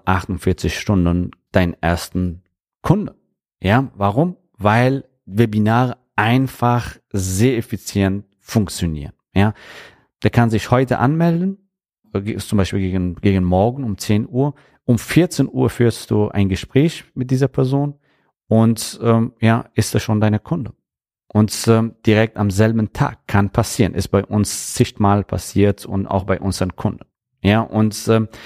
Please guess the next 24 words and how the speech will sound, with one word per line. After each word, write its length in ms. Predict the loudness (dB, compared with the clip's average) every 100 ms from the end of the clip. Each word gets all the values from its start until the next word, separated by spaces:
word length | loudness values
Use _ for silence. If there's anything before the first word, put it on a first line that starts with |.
| -20 -20 -6 0
das 180 | 0 2
ist 100 | 0
eine 220 | 2 0
sehr 420 | -2 2 2 2
effektive 600 | -2 -6 -4 -2 0 0
Art, 400 | -2 -2 -2 -8
um 300 | -4 -2 -4 -4
Neukunden 540 | -2 0 0 -2 -8
zu 140 | -8 -8
gewinnen. 480 | -6 -2 -2 -4 -8 _ _ _ _ _ _ _ -2
So, 300 | 2 2 2
und 180 | 2
dann 220 | 2 0 -4
k-, 100 | -2
musst 440 | -2 0 0 2
du 80 | 0
halt 200 | 0 -2
Be-, 160 | -6 -6
Besucher 920 | -20 0 0 2 2 2 0 -4 -4
auf 140 | -2
dein 180 | 0 -2
Funnels 500 | 0 -2 -2 -4 -8
schicken. 320 | -14 -12 -12
Dann, 320 | -8 -8 -10